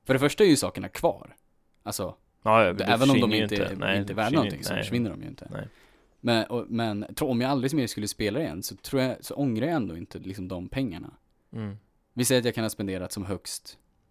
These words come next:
Speaker 1: tvåtusen spänn på det spelet, tror jag.
Speaker 2: Mm.
Speaker 1: Tretusen.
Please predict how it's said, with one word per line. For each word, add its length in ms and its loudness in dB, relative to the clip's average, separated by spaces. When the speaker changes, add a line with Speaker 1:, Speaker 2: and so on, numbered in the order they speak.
Speaker 1:
tvåtusen 540 -4
spänn 240 -10
på 60 -8
det 100 -6
spelet, 480 -14
tror 160 -10
jag. 100 -12
Speaker 2:
Mm. 220 -6
Speaker 1:
Tretusen. 640 -6